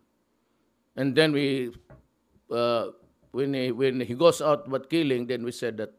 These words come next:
it was this fellow who really did it, who did you in.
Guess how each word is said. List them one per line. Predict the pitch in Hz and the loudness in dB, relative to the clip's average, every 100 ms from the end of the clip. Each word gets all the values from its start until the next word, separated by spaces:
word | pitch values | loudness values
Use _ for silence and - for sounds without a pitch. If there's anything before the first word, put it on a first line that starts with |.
| _ - | _ -14
it | - - | -12 -8
was | 117 - 101 | -8 -8 -14
this | - 117 - | -10 -10 -8
fellow | 120 107 90 85 | -8 -6 -6 -8
who | - 101 | -10 -8
really | 107 98 | -8 -8
did | 90 98 90 | -8 -10 -10
it, | 90 90 _ _ _ _ _ _ _ _ | -10 -12 _ _ _ _ _ _ _ _
who | 123 | -8
did | 107 123 104 | -6 -6 -6
you | 120 90 | -6 -6
in. | 107 82 | -6 -8